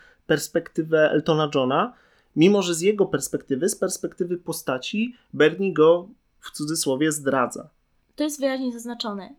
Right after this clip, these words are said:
Speaker 2: Wraz z wiekiem przychodzi refleksja.
Speaker 1: Mhm.
Speaker 2: Za to w Bohemian Rhapsody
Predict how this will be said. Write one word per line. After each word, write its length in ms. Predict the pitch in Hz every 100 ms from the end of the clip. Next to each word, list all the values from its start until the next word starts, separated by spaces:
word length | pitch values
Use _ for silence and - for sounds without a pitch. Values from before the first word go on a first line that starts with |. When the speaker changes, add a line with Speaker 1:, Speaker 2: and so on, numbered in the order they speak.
| _
Speaker 2:
Wraz 400 | 233 202 240 240
z 220 | 233 220 214
wiekiem 540 | 311 359 233 262 339 _ _ -
przychodzi 540 | - 247 254 233 247
refleksja. 640 | 240 - 202 - - - 226 _ _
Speaker 1:
Mhm. 360 | 175 175 214 247 _ _ - - _ _ _ -
Speaker 2:
Za 160 | 226 247
to 120 | 262
w 60 | 226
Bohemian 460 | 247 262 349 302
Rhapsody 580 | 254 247 - 247 208